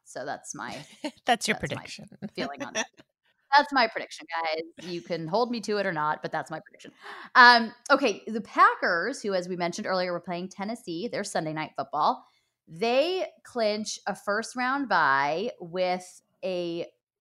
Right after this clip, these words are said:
Speaker 2: Mm-hmm.
Speaker 1: win and a Seattle loss or tie, or a tie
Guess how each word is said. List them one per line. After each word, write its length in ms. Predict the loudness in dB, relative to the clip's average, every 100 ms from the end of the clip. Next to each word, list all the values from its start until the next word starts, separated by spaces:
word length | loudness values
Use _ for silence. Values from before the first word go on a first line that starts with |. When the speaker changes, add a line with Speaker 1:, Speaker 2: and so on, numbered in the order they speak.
| -16 -10
Speaker 2:
Mm-hmm. 200 | -4 -2
Speaker 1:
win 280 | 0 0 -4 -10 _ _ _ _ -6
and 160 | -4
a 40 | -4
Seattle 360 | 0 2 2
loss 160 | 2 0 -2
or 240 | -6 0
tie, 280 | 0 0 -4 -12 _ _ _
or 120 | 0
a 60 | 0
tie 580 | 0 4 6 6 2